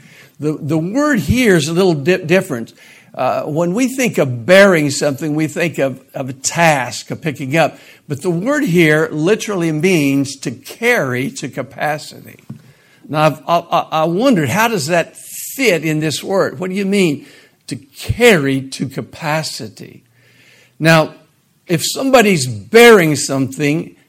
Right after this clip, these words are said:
how does it carry it to capacity? I think God gave me an illustration of that one time, many, many years, and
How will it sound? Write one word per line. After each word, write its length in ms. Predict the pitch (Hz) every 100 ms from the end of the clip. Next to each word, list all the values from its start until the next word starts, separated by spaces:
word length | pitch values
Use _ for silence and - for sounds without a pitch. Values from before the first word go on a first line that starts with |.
| _
how 240 | - 202 220
does 180 | 156
it 240 | 156 - -
carry 520 | - 254 208 147 139
it 180 | 143 -
to 100 | 123
capacity? 1080 | 139 131 - 151 143 - 104 107 - - _ _ _ _ _ _ _ - _
I 80 | 165
think 340 | - 285 233
God 340 | 190 202 170 139
gave 200 | 202 185
me 140 | 170
an 80 | 165
illustration 840 | 170 151 - - 180 147 123 110
of 120 | 120 123
that 200 | 127 120
one 280 | 131 131
time, 580 | 127 135 139 156 131 131
many, 280 | 175 220 220
many 240 | 185 180
years, 400 | 156 170 185 131
and 200 | 143 135